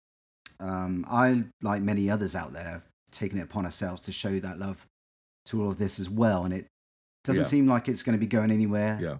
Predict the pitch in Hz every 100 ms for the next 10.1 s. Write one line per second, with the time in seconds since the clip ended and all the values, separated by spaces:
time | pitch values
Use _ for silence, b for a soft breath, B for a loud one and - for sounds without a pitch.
0 | - 117 110 104 113 107 - 104 107 107
1 | 104 104 110 101 107 98 104 92 - -
2 | 110 107 120 _ _ - 107 101 98 92
3 | _ - 123 120 123 123 123 135 127 -
4 | 95 90 - b _ _ _ _ - 107
5 | 120 113 135 127 127 131 127 104 90 107
6 | 113 117 123 - - - 92 - 78 -
7 | - 76 - - 131 135 156 151 - _
8 | _ _ _ _ 123 117 120 120 123 139
9 | 175 - 180 175 170 147 156 147 131 127